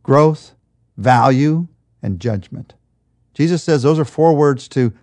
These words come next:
understand and act on when it comes to the kingdom. What's the kingdom of heaven like? Well, he tells several stories. First, he says the kingdom of heaven is like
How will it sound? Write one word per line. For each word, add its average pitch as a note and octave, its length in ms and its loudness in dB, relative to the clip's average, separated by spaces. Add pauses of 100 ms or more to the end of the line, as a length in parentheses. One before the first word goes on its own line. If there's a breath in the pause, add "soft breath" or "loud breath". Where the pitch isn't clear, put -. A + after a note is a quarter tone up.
(100 soft breath)
understand D3 720 0
and A#2+ 160 -2
act C3 400 -4
on F#2 260 -8 (280 soft breath)
when A#2 160 -2
it A#2+ 80 -8
comes G2 240 -4
to A#2 100 -10
the A2+ 80 -8
kingdom. C#3+ 440 -6 (640)
What's G3 180 -2
the A3+ 100 -2
kingdom F#3+ 380 0
of A2+ 120 -2
heaven C#3 380 -2
like? A#2 440 -4 (760)
Well, C3 100 -6
he C#3 40 -4
tells E3 260 -2
several D#3 300 0
stories. A#2 640 -6
First, F3 240 -2
he D#3 60 -4
says C#3 240 -2
the A#2+ 40 -4
kingdom E3+ 280 -4
of C3+ 100 0
heaven C#3+ 260 2
is A#2 140 -2
like C3 240 0